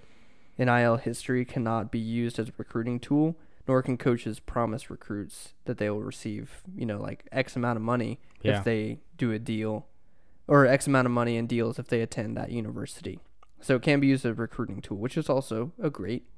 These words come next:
Speaker 2: Yeah.
Speaker 1: guideline.
Speaker 2: Makes perfect sense.
Speaker 1: Um, so then now there's new guidelines regarding, um, collectives and boosters, which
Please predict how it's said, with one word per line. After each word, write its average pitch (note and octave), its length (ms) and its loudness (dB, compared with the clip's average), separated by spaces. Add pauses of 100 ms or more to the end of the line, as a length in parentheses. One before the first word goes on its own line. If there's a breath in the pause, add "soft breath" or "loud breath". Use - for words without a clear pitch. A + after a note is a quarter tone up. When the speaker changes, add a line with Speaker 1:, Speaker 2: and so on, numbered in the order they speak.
(120)
Speaker 2:
Yeah. B2 160 4
Speaker 1:
guideline. - 400 -2 (100)
Speaker 2:
Makes A2+ 180 -6
perfect A#2+ 320 -6
sense. - 440 -8
Speaker 1:
Um, A#2 520 4
so D#3+ 160 8
then F#3 320 4 (140)
now D3 380 6
there's C#3 340 6
new C#3 200 4
guidelines A2 580 2
regarding, A2+ 560 -2 (480)
um, A2 380 0
collectives B2+ 720 0
and A2 220 -4
boosters, - 680 -10 (140)
which - 420 0